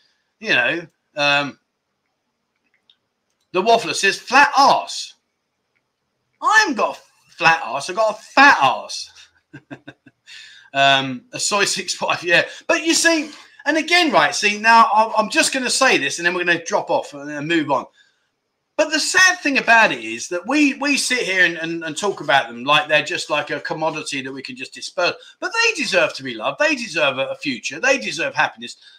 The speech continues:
And half the time these girls are doing what they're doing is because they got themselves up the duff, got a kid,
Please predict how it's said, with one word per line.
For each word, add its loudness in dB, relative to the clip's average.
And -6
half 6
the -12
time 0
these 0
girls 0
are -10
doing -2
what -4
they're -2
doing -4
is -14
because -8
they -2
got -4
themselves -4
up 0
the -20
duff, 0
got 0
a -20
kid, -4